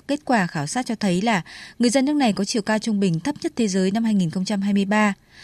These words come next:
Và thực tế nữa là nhiều năm rồi, quốc gia vạn đảo vốn cũng đã có truyền thống đứng trong top các nước thấp lùn nhất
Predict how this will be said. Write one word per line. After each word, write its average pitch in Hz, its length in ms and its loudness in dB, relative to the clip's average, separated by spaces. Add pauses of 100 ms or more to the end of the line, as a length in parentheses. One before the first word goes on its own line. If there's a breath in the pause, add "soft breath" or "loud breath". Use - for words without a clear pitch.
(240 loud breath)
Và 214 180 6
thực 202 200 -4
tế 202 180 0
nữa 240 260 0
là 277 160 2
nhiều 196 240 4
năm 240 180 0
rồi, 220 260 2 (280 loud breath)
quốc 294 120 -2
gia 262 160 4
vạn 226 180 -2
đảo 175 280 0
vốn 175 220 2
cũng 202 180 -4
đã - 100 0
có 202 140 -2
truyền 196 260 -2
thống 185 340 0
đứng 190 180 0
trong 208 220 0
top 294 260 0
các 302 120 -2
nước 311 280 0
thấp 330 140 -4
lùn 180 260 0
nhất 240 140 -2